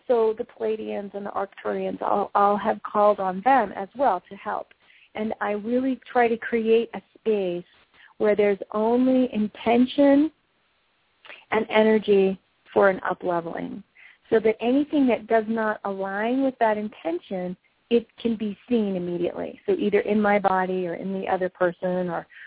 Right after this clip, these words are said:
heard or felt or people talk about it, right? And so that allows me to be really aware of what needs to happen. I'm sure you do something very similar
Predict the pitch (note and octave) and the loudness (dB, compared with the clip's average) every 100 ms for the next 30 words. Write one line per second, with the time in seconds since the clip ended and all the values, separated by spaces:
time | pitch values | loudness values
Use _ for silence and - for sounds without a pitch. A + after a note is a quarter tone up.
0 | - - A3 G3+ F#3+ F3 - F#3+ F3+ F3+ | -6 0 2 2 0 -6 -6 -6 -6 -6
1 | F3+ F3 - F#3 F3+ - - - - - | -10 -12 -14 -14 -16 -14 -18 -16 -14 -12
2 | - - A#3+ C#4+ _ _ _ _ G#3 G#3 | -6 -2 -2 -4 _ _ _ _ -4 0
3 | G#3+ G3+ G#3+ G#3+ - G3 F#3 F#3 G3+ B3+ | 0 2 4 4 2 -4 -2 -2 2 4
4 | D4+ D#4 - F#3+ F3+ F3+ F3+ F#3 F#3 F3 | 4 2 -2 -6 -4 -6 -6 -6 -4 -4
5 | F3 F3 - F#3 F3 G#3+ A#3 F#3 E3 E3 | -2 -2 -4 -4 0 2 4 2 0 -6
6 | F#3+ F3 F#3 F#3 E3+ - - - - - | -8 -4 -4 -4 -10 -12 -14 -10 -10 -10
7 | - - _ - - - G#3+ G#3+ D4 C#4 | -10 -14 _ -20 -14 0 0 2 2 4
8 | B3 A3 G3+ G3 F#3+ F3+ E3+ F#3 F3+ E3+ | 2 0 -2 -4 -4 -6 0 2 2 -2
9 | - D#3+ - - G#3+ | -8 -10 -8 -10 -14